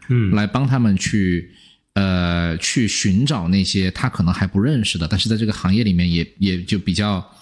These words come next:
Speaker 2: OK 的人，对吧？
Speaker 1: 然后再，再，再对话。
Speaker 2: 对，然后交给他来做。所以像这种背景的顾问，他应该不会来帮你找一个什么 marketing manager。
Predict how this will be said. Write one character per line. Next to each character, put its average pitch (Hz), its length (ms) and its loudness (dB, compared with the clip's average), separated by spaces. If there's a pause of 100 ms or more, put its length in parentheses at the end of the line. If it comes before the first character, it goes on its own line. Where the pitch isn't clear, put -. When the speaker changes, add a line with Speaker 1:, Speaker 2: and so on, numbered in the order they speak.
(600)
Speaker 2:
OK 143 260 2
的 127 80 0
人， 95 240 -2 (180)
对 110 80 0
吧？ 98 100 0
Speaker 1:
然 90 80 -2
后 113 100 -4
再， 101 280 -4
再， 92 380 -6
再 98 140 -6
对 104 160 0
话。 92 300 -14
Speaker 2:
对， 101 80 -2
然 101 80 -2
后 120 120 0
交 127 180 -2
给 95 80 0
他 117 260 -2
来 85 200 0
做。 - 280 -2
所 - 160 -2
以 127 160 -2 (160)
像 180 280 -2
这 233 200 -2
种 78 400 -2
背 185 160 0
景 85 200 -2
的 82 80 -2
顾 104 160 0
问， 95 200 0
他 143 220 -4
应 151 140 2
该 147 100 0
不 101 160 -2
会 131 140 0
来 101 100 0
帮 127 240 0
你 101 140 4
找 76 200 -4
一 82 60 -6
个 90 100 0
什 92 80 -2
么 95 120 4
marketing 113 320 2
manager。 117 360 0